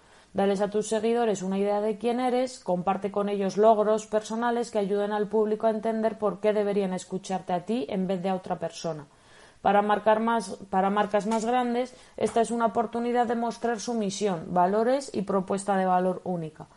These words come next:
En cualquier caso, ya seas una tienda online, una marca personal, un pequeño, pequeño negocio local o un influencer, una de las mejores maneras de vencer el algoritmo de Instagram es poner tus habilidades y experiencia en primer plano.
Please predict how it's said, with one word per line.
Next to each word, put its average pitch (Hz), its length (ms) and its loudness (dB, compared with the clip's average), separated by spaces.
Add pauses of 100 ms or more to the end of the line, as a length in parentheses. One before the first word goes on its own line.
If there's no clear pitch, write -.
(360)
En 240 140 -4
cualquier 262 360 0
caso, 262 420 2
ya 214 240 2
seas 214 400 0
una 202 240 -2
tienda 185 260 -2
online, 202 460 2
una 190 180 0
marca 180 380 0
personal, 190 580 -2
un 190 140 -4
pequeño, 180 640 -4
pequeño 180 380 -2
negocio 180 480 2
local 202 400 10
o - 80 6
un 196 160 4
influencer, 233 720 0
una 220 240 2
de 214 100 8
las 196 160 2
mejores 202 400 0
maneras 208 420 0
de 175 100 0
vencer 180 300 -2
el 196 140 0
algoritmo 185 600 -2
de 175 100 2
Instagram 247 580 -2 (460)
es 208 160 2
poner 214 320 2
tus 196 200 -2
habilidades 190 800 2
y 185 60 0
experiencia 220 960 -2
en 196 140 0
primer 190 320 0
plano. 156 400 -2